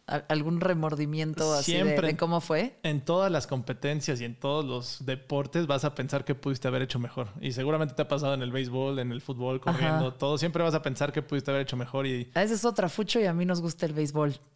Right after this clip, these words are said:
Speaker 2: Sí.
Speaker 1: Y tú sí has jugado béisbol en tu vida. Yo, softball.
Speaker 2: Y digo, fue el primer deporte que jugué de
Speaker 1: Ujú.
Speaker 2: chiquitito. Ya después me cambié al fútbol. Triatlón nunca fui muy bueno, se, se me
Speaker 1: Ujú.
Speaker 2: daba más la nadada.
Speaker 1: Ujú.
Speaker 2: Corría bastante decente.
Speaker 1: Ujú.
Speaker 2: La bici nunca la practiqué así formalmente. Entonces,
Speaker 1: Sí.
Speaker 2: pues,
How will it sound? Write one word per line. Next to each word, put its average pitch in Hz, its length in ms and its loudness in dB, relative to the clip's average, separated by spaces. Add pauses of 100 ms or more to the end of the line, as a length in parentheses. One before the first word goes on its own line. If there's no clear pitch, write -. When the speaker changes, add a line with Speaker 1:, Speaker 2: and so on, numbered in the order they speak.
(100)
Speaker 2:
Sí. 151 360 0
Speaker 1:
Y 143 40 2
tú 156 220 -2
sí 151 260 2
has 135 160 2
jugado 131 320 0
béisbol 127 380 0
en 131 100 -4
tu 135 120 -6
vida. 123 280 0
Yo, 165 160 2
softball. 143 440 -2 (380)
Speaker 2:
Y 165 540 -2
digo, 175 260 2
fue 190 140 0
el 190 40 -4
primer 196 260 2
deporte - 340 -2
que 107 120 -10
jugué 123 220 -4
de 127 100 2
Speaker 1:
Ujú. 165 100 0
Speaker 2:
chiquitito. 165 760 2 (280)
Ya - 180 2
después 139 220 0
me 127 100 -2
cambié 120 220 -2
al 127 60 -2
fútbol. 151 380 -2 (360)
Triatlón 175 640 0
nunca 196 280 2
fui 202 160 2
muy 185 160 4
bueno, 139 280 0
se, - 120 -4
se 165 160 0
me 180 100 6
Speaker 1:
Ujú. 190 60 6
Speaker 2:
daba 165 100 4
más 165 140 2
la 165 100 2
nadada. 127 480 -2
Speaker 1:
Ujú. 180 340 4 (100)
Speaker 2:
Corría 147 360 2
bastante 151 400 0
decente. 135 600 -2
Speaker 1:
Ujú. 165 180 2
Speaker 2:
La 127 200 4
bici 139 340 -2
nunca 131 320 -2
la 107 180 -6
practiqué 110 500 -10
así 113 460 -10
formalmente. 131 640 -2
Entonces, 139 280 -2
Speaker 1:
Sí. 165 140 0
Speaker 2:
pues, 113 160 -4